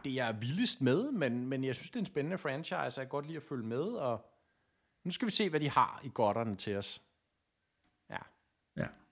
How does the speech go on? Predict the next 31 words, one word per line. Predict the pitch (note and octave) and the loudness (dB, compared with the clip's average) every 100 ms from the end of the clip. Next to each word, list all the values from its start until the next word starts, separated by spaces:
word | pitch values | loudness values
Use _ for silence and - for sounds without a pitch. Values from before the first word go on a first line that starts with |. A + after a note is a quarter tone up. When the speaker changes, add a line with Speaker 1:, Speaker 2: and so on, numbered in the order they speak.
| _ _ - | _ _ -8
Speaker 1:
Give | C#3 | -4
and | A2+ | -2
take | A#2+ G#2+ - | -2 -4 -4
fem | G2 | -6
minutter. | G2 F#2 F#2+ - _ _ _ _ _ _ - | -6 -8 -10 -16 _ _ _ _ _ _ 0
Speaker 2:
Jeg | B2 B2 | 4 4
vil | |
så | B2 | 6
også | C3+ C3 | 4 4
sige, | C#3 B2 B2+ | 6 6 6
jeg, | B2+ | 4
jeg, | B2+ B2 A#2+ A2 G#2+ | 6 6 4 4 4
jeg | A2+ A2+ | 6 6
livestreamede | A2+ C#3 - D3 A#2 G#2+ G#2 | 6 4 4 4 6 6 4
præsentationen, | G#2+ A2 G#2+ G#2+ C3+ A#2 | 2 4 4 4 6 6
og | G#2+ | 6
det | A#2 | 4
var | A2+ | 6
meget, | A2+ A2+ A#2+ C3+ C3+ | 8 10 8 8 6
meget | A#2+ G#2 | 6 4
svært | - B2+ G2 - | 0 -2 -2 -2
at | B2 | 0
holde | B2 A2+ A#2 A#2 - | 2 4 2 0 0
en | G#2 | -2
gejst | - A2 - - - - - | 0 -2 -2 -10 -8 -8 -8
kørende. | - A2+ A2 G#2 | 0 4 4 2
Jeg, | G#2 A2+ | 0 0
jeg | A2+ | 0
har | |
virkelig | A2+ C3 A#2 A2+ - | 2 2 2 -2 -2
bare, | A2 G#2 | -2 0